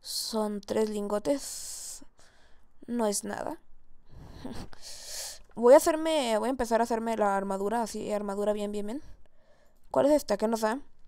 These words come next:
Siete velocidad de movimiento y doce velocidad cuerpo a cuerpo. Máscara de cobalto. Aumenta el daño.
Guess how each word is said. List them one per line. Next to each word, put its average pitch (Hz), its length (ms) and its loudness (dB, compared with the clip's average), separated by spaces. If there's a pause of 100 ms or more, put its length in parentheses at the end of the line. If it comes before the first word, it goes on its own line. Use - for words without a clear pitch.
(540)
Siete 220 260 -2
velocidad 208 420 0
de 220 120 -8 (460)
movimiento 233 680 0
y 277 80 0
doce 233 240 -2
velocidad 226 400 -4
cuerpo 226 260 -6
a - 20 -16
cuerpo. - 360 -14 (1700)
Máscara 220 400 -4
de 202 60 -2
cobalto. 214 520 -6 (1160)
Aumenta 214 360 -8
el 220 80 -2
daño. 220 460 -6